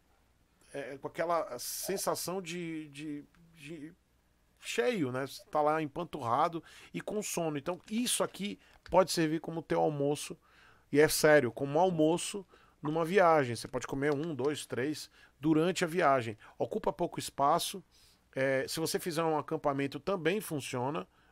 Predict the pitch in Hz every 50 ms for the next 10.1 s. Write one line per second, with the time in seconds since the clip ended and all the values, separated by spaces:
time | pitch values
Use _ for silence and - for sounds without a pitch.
0 | _ - 120 156 175 - - - 160 170 - - 135 131 127 123 - 127 - 127
1 | 117 107 120 127 123 117 101 92 - - _ - - 104 95 98 113 - 147 139
2 | 123 127 139 139 120 - 120 120 113 98 87 90 120 143 151 143 120 104 - -
3 | - 113 104 104 101 107 135 151 156 143 120 110 - - 123 127 123 - - -
4 | 120 131 156 160 160 156 - - - - - - - - - 156 - - 202 202
5 | - _ _ _ _ _ _ _ - 247 247 214 247 269 269 - - - - 156
6 | 120 - _ _ - - 147 156 - - 160 160 151 131 127 156 202 220 190 -
7 | - - - 185 - _ - - 185 185 196 160 131 113 107 - _ _ _ _
8 | _ _ _ _ _ _ - 135 185 185 151 160 156 135 - - 139 151 - -
9 | 170 - _ - - 180 185 175 151 - - 123 123 - - - 123 107 101 101
10 | 104